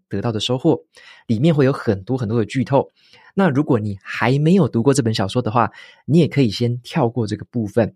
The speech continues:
然后快点去找这本小说来读吧。这本小说里面有第一个让我感到很有意思的人物，是值日班的女店员诗贤。那这个女店员呢，她本来啦是想要考公职的，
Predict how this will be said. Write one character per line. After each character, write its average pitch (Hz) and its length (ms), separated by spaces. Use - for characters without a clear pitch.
然 98 100
后 117 140
快 156 200
点 104 280
去 123 120
找 95 140
这 107 120
本 110 100
小 101 160
说 110 100
来 104 140
读 101 140
吧。 107 220
这 - 80
本 220 120
小 156 140
说 170 140
里 139 120
面 143 180
有 104 240
第 139 320
一 - 20
个 123 260
让 143 180
我 120 100
感 104 280
到 127 160
很 120 200
有 113 100
意 127 220
思 123 160
的 107 100
人 104 260
物， 131 220
是 - 180
值 110 260
日 151 280
班 117 280
的 110 160
女 101 240
店 151 260
员 101 440
诗 - 280
贤。 101 420
那 226 180
这 226 80
个 214 80
女 127 140
店 185 180
员 120 160
呢， 117 80
她 147 180
本 107 240
来 101 220
啦 107 160
是 147 160
想 104 160
要 123 120
考 - 200
公 127 340
职 95 240
的， 95 240